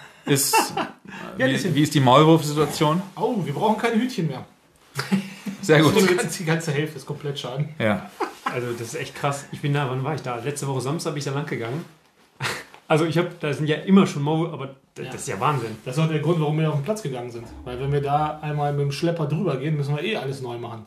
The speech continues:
Speaker 3: Ja.
Speaker 1: Da können wir jetzt auch komplett
Speaker 2: Ja, stimmt, dann ist er wieder entsprechend
Speaker 1: Eben.
Speaker 2: begradigt, ne?
Speaker 1: Das ist
Speaker 3: Wahnsinn.
Speaker 1: der Wahnsinn. Es muss ein richtiges Arschloch sein, dieser Maulwurf.
Speaker 3: Ja, der hat wirklich,
Speaker 2: Der,
Speaker 3: der
Speaker 2: der
Speaker 3: hat
Speaker 2: ärgert
Speaker 3: was
Speaker 2: uns aber auch schon seit Jahren, ne?
Speaker 1: Ja, aber
Speaker 2: Ja.
Speaker 1: immer nur ein paar Stellen.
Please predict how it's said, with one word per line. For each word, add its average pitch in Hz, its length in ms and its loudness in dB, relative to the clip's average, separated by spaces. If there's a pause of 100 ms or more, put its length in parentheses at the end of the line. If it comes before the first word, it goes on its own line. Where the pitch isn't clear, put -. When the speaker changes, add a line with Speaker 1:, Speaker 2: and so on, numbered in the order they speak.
Speaker 3:
Ja. 143 180 -2
Speaker 1:
Da 120 80 -6
können 151 200 -2
wir 156 100 2
jetzt 156 180 0
auch 160 240 -4
komplett 165 480 0
Speaker 2:
Ja, 104 140 0
stimmt, 107 260 0
dann 95 80 0
ist 95 140 -2
er 101 100 0
wieder 98 400 0 (760)
entsprechend 107 320 -4
Speaker 1:
Eben. 98 80 0
Speaker 2:
begradigt, 101 340 -2
ne? 98 60 0
Speaker 1:
Das 117 100 0
ist 131 60 2
Speaker 3:
Wahnsinn. 123 140 0
Speaker 1:
der 113 120 -10
Wahnsinn. 120 380 -8 (200)
Es - 380 -16
muss 123 180 -10
ein 135 100 -4
richtiges 143 340 -6
Arschloch - 320 -6
sein, 107 220 -10
dieser 107 180 -10
Maulwurf. 107 380 -10
Speaker 3:
Ja, 139 420 -2
der 139 100 -6
hat 165 180 -8
wirklich, - 240 -2 (200)
Speaker 2:
Der, 156 80 0
Speaker 3:
der 123 100 6
Speaker 2:
der - 0 -
Speaker 3:
hat 117 80 4 (100)
Speaker 2:
ärgert 143 120 4
Speaker 3:
was 156 60 0
Speaker 2:
uns - 140 -2
aber 127 160 -4
auch - 80 -4
schon 135 200 -4
seit 120 180 -4
Jahren, 113 320 -2
ne? 95 80 -2
Speaker 1:
Ja, 123 120 -2 (140)
aber 151 200 0
Speaker 2:
Ja. - 60 -2
Speaker 1:
immer 254 200 0
nur 254 300 -2
ein 214 160 4
paar 233 240 -2
Stellen. 151 420 -2